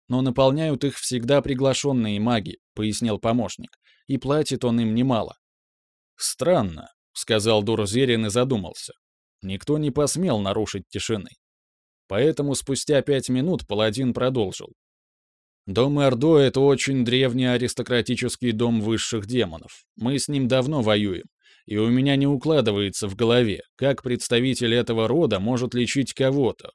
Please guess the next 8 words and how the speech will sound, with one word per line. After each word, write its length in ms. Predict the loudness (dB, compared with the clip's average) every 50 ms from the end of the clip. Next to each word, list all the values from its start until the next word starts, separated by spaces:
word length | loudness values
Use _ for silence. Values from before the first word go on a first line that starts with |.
| _ _
кто 180 | -4 -4 -2
хоть 220 | 0 0 -2 -2 0
каким-то 520 | -2 -2 0 0 0 0 0 0 0 0
образом 440 | 0 0 0 0 -2 -2 0 0 0
относится 640 | 0 0 0 0 0 0 -2 -4 -6 -4 -4 -6
к 100 | -4 -2
Ордену 420 | -2 0 0 0 0 0 0 0 0
Света. 400 | -2 -2 -2 -2 -2 -4 -10